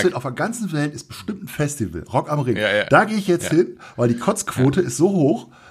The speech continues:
Speaker 1: dass ich da
Speaker 2: Zwei Wochen, ey, geht's ab, ey. Ich freu mich jetzt schon.
Speaker 1: Ja, ich, ich, ich, ich,
Speaker 2: Boah.
Speaker 1: ich muss mich dem stellen und dann sag ich so, oh, es ist so krass, ey. Und danach geht's ja dann irgendwie vielleicht, ja, weiß ich auch nicht. Geht's dir vielleicht besser? Ich weiß es nicht genau.
Speaker 2: Ich weiß auch nicht, ich weiß auch nicht.
Speaker 1: Wahrscheinlich nicht.
Speaker 2: Ja, das ist irgendwie verrückt.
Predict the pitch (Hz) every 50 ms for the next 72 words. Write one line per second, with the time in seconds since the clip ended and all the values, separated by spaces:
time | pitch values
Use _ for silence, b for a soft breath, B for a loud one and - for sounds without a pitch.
0 | B - 113 117 - 139 131 - 135 127 107 107 117 110 104 95 71 80 85 85
1 | 85 - - 82 82 - - 71 76 80 - _ - 80 78 78 82 76 - -
2 | 107 113 120 123 127 127 120 - - - 110 - - - 120 113 - - - -
3 | - - - - 147 156 151 - 156 - 143 135 - - 143 123 113 117 127 -
4 | 117 110 107 110 104 113 107 107 - - - - - - - - - - - -
5 | - - - - - - 113 - - - - - - - - - 95 101 98 117
6 | 147 151 143 - 147 135 - 131 117 113 110 120 123 117 117 113 113 113 113 -
7 | - - _ _ _ _ - - - _ 117 117 113 90 98 - - 127 117 90
8 | - - - _ _ _ - - - - 95 104 113 - 135 131 - 95 90 -
9 | 160 - - - 202 - - - 170 - - 160 139 139 - 160 - - - -
10 | 110 120 107 - 185 165 98 85 80 - - 107 117 - 131 135 110 92 90 90
11 | - _ - 123 - - 120 113 113 113 117 117 113 98 98 - - - - -
12 | - 92 92 90 90 - - - - - - - 117 107 104 104 - - 104 110
13 | 113 _ - -